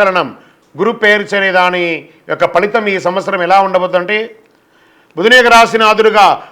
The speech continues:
బుధుని యొక్క రాశినాథుడుగా పొందిన మిథున రాశి మిత్రులారా,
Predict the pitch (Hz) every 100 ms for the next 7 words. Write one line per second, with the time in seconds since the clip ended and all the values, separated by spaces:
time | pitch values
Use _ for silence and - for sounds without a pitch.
0 | - 143 208 262 269 269 254 240 180 202
1 | 233 269 262 262 254 254 247 240 233 233
2 | 220 220 220 214 185 202 185 208 202 196
3 | 202